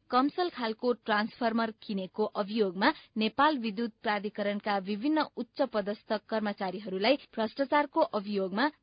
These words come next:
कारवाही प्रक्रिया अगाडि बढाएको छ। कमसल ट्रान्सफर्मरको प्रयोगले नेपाल विद्युत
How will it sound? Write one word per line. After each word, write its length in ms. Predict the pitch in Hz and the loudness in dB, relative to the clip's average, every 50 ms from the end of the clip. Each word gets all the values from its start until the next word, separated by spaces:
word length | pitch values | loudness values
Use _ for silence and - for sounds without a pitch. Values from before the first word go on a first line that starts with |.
| _ - | _ -2
कारवाही 380 | - 226 233 240 269 285 285 302 | 0 0 0 2 2 0 0 0
प्रक्रिया 520 | - - 214 226 - 202 202 202 247 294 - - _ - - | -2 -4 -6 -6 -4 -4 -2 0 0 0 0 -4 _ -6 -6
अगाडि 300 | 208 196 196 190 185 175 | -4 -2 -2 -4 -4 -6
बढाएको 500 | 190 175 - 156 - - - - 202 214 | -8 -8 -10 -10 -12 -16 -14 -12 -12 -10
छ। 120 | - 262 240 190 - _ _ _ _ _ - | -4 0 0 0 0 _ _ _ _ _ -2
कमसल 440 | - 233 233 247 240 - 294 269 277 | 0 2 2 2 2 2 2 2 2
ट्रान्सफर्मरको 920 | 254 - - 208 196 208 - - - 226 214 226 220 226 226 - - 247 247 | 0 -2 -2 0 0 -2 -4 -4 -2 -2 0 0 0 -2 -4 -2 0 -2 -2
प्रयोगले 600 | - - 220 208 196 190 185 175 175 220 277 359 - _ _ - 220 | 0 0 0 0 0 0 -2 -2 0 2 2 2 0 _ _ -4 -2
नेपाल 360 | 220 220 - 277 294 320 294 | -2 2 4 4 4 4 4
विद्युत 360 | 254 277 240 233 285 294 262 | 2 0 0 0 -2 -2 -2